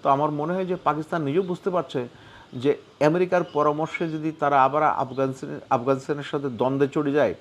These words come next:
তাহলে তাদের জন্য ভালো হবে না। তো এই প্রেক্ষাপট আমি বর্ণনা করলাম এই জন্যে যে আমার কাছে মনে হচ্ছে না, আহ,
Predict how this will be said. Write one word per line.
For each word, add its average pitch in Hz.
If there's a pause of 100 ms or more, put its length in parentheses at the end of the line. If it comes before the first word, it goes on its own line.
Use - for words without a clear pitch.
(360)
তাহলে 131
তাদের 139
জন্য 127
ভালো 101
হবে 85
না। 65 (420)
তো - (180)
এই 233
প্রেক্ষাপট 226
আমি 220
বর্ণনা 185
করলাম 202
এই 165
জন্যে 160 (280)
যে 151
আমার 196
কাছে 233
মনে 175
হচ্ছে 175
না, 151
আহ, -